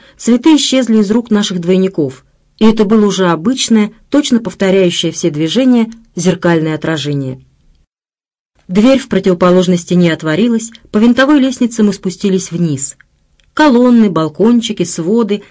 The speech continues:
незаметно перешли в белоснежные серебристые пластиковые коридоры. Мы продолжали идти, ничего не говоря,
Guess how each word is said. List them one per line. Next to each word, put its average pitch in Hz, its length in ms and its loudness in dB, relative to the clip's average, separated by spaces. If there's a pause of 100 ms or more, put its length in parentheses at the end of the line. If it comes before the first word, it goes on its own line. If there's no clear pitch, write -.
(160)
незаметно 262 480 2
перешли 226 400 0
в 226 60 -6
белоснежные 233 720 2
серебристые 214 680 0
пластиковые 175 680 -2
коридоры. 147 640 -4 (560)
Мы 185 120 2
продолжали 170 640 0
идти, 233 380 -4 (140)
ничего 220 360 2
не 208 120 2
говоря, 190 500 0